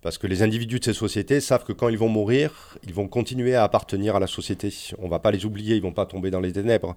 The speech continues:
Euh, on connaît l'expression qu'en fait, on meurt deux fois. On meurt une fois biologiquement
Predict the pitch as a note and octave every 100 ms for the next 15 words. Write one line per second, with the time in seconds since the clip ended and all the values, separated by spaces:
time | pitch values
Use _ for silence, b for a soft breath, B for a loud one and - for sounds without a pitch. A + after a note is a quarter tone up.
0 | B B B B - E2+ E2+ D#2+ D#2+ G2
1 | G2+ G#2 - G2 - A#2+ F#2 F2 G#2 F#2+
2 | F#2 F2+ G#2 - A2 F2+ F2 F2+ F2+ F2
3 | - E2+ F2+ F2 E2 - A2 B2